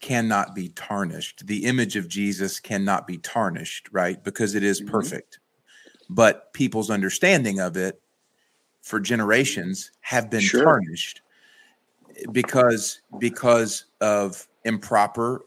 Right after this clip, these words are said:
Speaker 1: or untrue teaching, because of human willpower, because of man's desire to use Jesus as a control mechanism for power or gain or whatever.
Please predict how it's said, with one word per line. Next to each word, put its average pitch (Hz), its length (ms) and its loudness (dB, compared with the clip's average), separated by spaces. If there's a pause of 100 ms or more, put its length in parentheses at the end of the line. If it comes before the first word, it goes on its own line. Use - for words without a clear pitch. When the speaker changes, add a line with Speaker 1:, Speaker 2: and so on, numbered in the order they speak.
Speaker 1:
or 98 280 -2
untrue 110 540 -2
teaching, 160 560 -4 (380)
because 107 540 -2
of 101 460 0
human 117 520 -2
willpower, 123 640 2
because - 480 -4
of 92 180 -6
man's 107 580 0
desire 101 720 0
to 107 220 -8
use 104 240 -6
Jesus 104 540 -4
as 98 160 -2
a 98 40 -6
control 107 800 2
mechanism 113 560 0
for 101 140 -2
power 101 500 2
or 95 60 -6
gain 98 400 -4
or 95 100 -2
whatever. 101 460 4